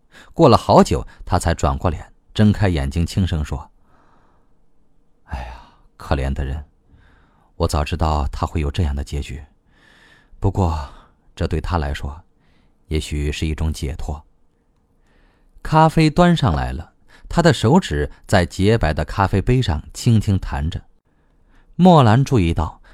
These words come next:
他手指上原来戴着的那只白金结婚戒指不见了。“永生，你跟海波姐认识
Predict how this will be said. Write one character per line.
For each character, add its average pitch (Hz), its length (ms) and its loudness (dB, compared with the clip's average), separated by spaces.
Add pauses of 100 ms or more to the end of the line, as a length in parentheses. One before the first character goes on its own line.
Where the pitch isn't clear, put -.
他 147 160 4
手 156 260 6
指 123 120 2
上 101 200 4
原 107 140 6
来 127 140 4
戴 143 240 2
着 90 100 0
的 82 120 0
那 98 120 2
只 104 220 -2
白 110 280 2
金 151 220 2
结 123 180 4
婚 175 200 4
戒 170 260 4
指 76 260 -2
不 87 140 -4
见 85 240 -2
了。 64 160 -12 (1900)
“永 80 180 -2
生， 76 240 -2 (1040)
你 110 120 2
跟 147 120 2
海 92 160 -2
波 143 160 -2
姐 90 140 -2
认 127 220 0
识 82 340 -6